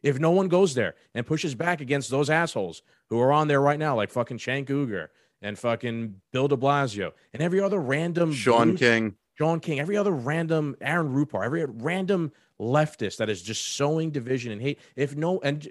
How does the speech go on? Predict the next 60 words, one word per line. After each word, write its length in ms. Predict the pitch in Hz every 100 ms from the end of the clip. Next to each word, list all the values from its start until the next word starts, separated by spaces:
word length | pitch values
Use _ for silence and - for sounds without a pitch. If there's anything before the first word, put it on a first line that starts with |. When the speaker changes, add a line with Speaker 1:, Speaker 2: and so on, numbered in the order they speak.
| - _ -
Speaker 1:
and 80 | 185
not 140 | 269
even, 160 | 254 233
like, 120 | 208
the 60 | 151
blue 200 | 147 233
check 200 | 117 -
people, 220 | 95 -
just, 140 | -
like, 100 | 262
random 500 | 208 240 285 254 196
normal 340 | 185 240 254 113
people. 340 | - 95 -
Speaker 2:
Yeah. 160 | 104 101
Speaker 1:
You, 40 | 95
you 120 | 185
have 160 | 233 -
to 80 |
push 180 | 185 208
back 160 | - 202
against 180 | 202 208
those. 120 | 208 - -
If 160 | 208 190
no 140 | 247
one 180 | 277 262
does 240 | 160 220
that, 240 | 220 262 - _ -
those 220 | 214 262
people 340 | - 226 247
draw 380 | 196 113 139 214
the 80 | 214
narrative. 560 | 214 240 254 120 82 - _ -
And 120 | -
that 140 | 170 190
narrative 380 | 156 190 214
trickles 420 | - 92 101 180 185
down 380 | 247 247 127 101
to 300 | 110 107 113
normal 340 | 156 226 269 254
people 240 | - 170
that 120 | 156
you 140 | 135 208
might 180 | 208 185
know 180 | 196
in 60 | 156
your 80 | 104
personal 380 | 139 160 175 180
life 280 | 175 98 _ _ -
and 120 | 123
infect 380 | 127 - 170 170
their 100 | 170
fucking 380 | 156 160 165
way 160 | 151 151
of 80 | 151
thinking 320 | 151 156 117
and 80 | 95
make 160 | 123 -
them 120 | 135
hate 160 | 135
you 320 | - 175 131